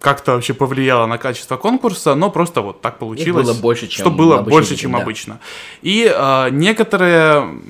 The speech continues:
Speaker 1: люди, а, писали не очень приятные вещи в интернетах, а, про, а, этих участников.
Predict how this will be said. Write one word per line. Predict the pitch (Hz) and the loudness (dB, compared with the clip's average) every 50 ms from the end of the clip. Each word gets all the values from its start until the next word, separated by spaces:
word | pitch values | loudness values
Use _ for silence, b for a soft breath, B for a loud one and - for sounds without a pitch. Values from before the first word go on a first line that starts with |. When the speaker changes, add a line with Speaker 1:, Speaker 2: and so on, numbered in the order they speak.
| 76 104 113 120 | -16 -14 -12 -10
Speaker 1:
люди, | 127 123 117 117 113 - 123 143 180 214 240 247 220 | -8 -8 -8 -8 -10 -6 -4 -4 -2 -2 -4 -6 -8
а, | - 131 120 113 | -8 -10 -10 -10
писали | - - 117 - 147 165 170 156 | -10 -12 -4 0 2 2 2 2
не | 131 131 123 | 0 -2 0
очень | 127 147 147 - 135 | 0 0 -2 -2 -6
приятные | 123 - 120 117 120 120 - 120 | -6 -4 -4 -4 -4 -4 -6 -4
вещи | 117 123 123 - - | -4 -4 -6 -6 -8
в | 117 | -8
интернетах, | 117 110 - 117 147 190 226 226 - 185 175 - - - | -8 -8 -6 -4 -2 -2 -2 -2 -2 -4 -4 -4 -6 -8
а, | 147 117 113 117 113 110 107 | -8 -8 -8 -8 -10 -10 -12
про, | - - - 117 117 131 143 135 120 110 104 95 | -12 -12 -10 -8 -6 -4 -4 -4 -4 -6 -8 -10
а, | 95 101 107 - 107 | -12 -12 -12 -10 -12
этих | 113 - 120 - | -12 -12 -14 -14
участников. | 117 - 170 196 185 180 160 - 139 117 - | -6 -4 -4 -2 -2 -4 -6 -6 -6 -8 -10